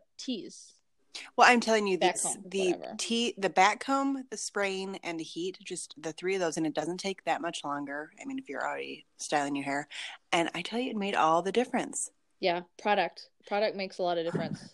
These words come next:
Speaker 2: <sighs> And heat, like that singeing smoking. <laughs> I'm just kidding. There was no smoking. And I did use some sort of,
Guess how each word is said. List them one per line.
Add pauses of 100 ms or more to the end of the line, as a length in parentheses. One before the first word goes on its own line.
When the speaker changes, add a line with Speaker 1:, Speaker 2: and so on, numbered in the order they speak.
Speaker 2:
<sighs>
And
heat,
like
that
singeing
smoking. (340)
<laughs>
I'm
just
kidding. (180)
There
was
no
smoking. (460)
And
I
did
use
some
sort
of,